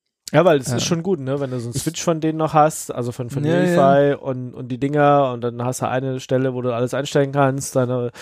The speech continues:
Speaker 1: deine wlans und hast du nicht gesehen und dann bist du irgendwie fertig.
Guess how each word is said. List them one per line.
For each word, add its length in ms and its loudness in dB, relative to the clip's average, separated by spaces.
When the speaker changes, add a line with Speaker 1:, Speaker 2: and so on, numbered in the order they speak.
Speaker 1:
deine 280 4
wlans 840 6
und 600 -2
hast 260 2
du 40 -4
nicht 180 -4
gesehen 480 2
und 120 -6
dann 100 -4
bist 200 -6
du 40 2
irgendwie 200 -6
fertig. 580 2